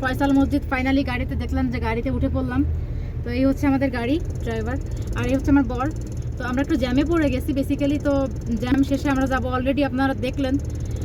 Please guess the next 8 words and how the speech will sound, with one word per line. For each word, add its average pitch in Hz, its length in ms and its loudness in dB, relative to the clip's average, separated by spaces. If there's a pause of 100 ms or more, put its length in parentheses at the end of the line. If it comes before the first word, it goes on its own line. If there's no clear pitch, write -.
মানে 254 120 0
আমরা 254 280 4
অনেক 277 320 4
বেশি 320 500 4 (140)
বিজি 285 340 6
বলতে 294 380 2
গেলে, 247 220 0
এখানে 294 460 2